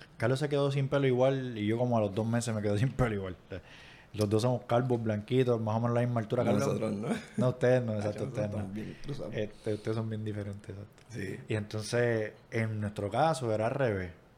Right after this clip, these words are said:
Speaker 1: Este, Carlos era el atlético.
Speaker 2: Ok.
Speaker 1: Entonces, digo era porque tuvo dos be-, dos nenes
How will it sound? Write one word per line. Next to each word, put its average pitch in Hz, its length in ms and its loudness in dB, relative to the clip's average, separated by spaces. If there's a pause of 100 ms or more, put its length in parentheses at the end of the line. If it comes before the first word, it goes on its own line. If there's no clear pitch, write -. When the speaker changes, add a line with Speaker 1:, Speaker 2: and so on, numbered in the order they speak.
Speaker 1:
Este, 98 380 -6
Carlos 127 440 0
era 107 260 -2
el 117 80 -2
atlético. 101 560 -4 (440)
Speaker 2:
Ok. 90 160 -6 (640)
Speaker 1:
Entonces, 98 1000 0
digo 117 240 2
era 135 120 6
porque 90 1300 -8 (400)
tuvo 101 280 -2
dos 113 240 0
be-, 117 140 -2
dos 110 240 -2
nenes 123 720 -2